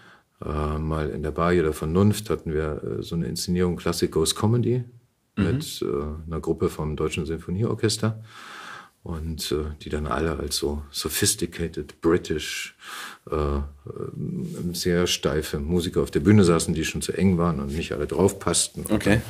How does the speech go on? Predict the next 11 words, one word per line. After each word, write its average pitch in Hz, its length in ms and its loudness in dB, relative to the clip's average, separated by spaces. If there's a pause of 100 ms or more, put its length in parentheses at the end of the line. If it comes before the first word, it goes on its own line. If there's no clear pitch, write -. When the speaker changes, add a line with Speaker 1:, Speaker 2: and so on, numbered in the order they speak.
(560)
Speaker 1:
dann 80 100 -2
angefangen 76 420 0
haben, 78 160 2
die 71 80 -2
Konkurrenzkämpfe 87 960 2
und, 67 460 -4
äh, - 880 -10
und 73 160 -2
dann, 82 220 4
äh, - 80 0 (520)
was - 300 2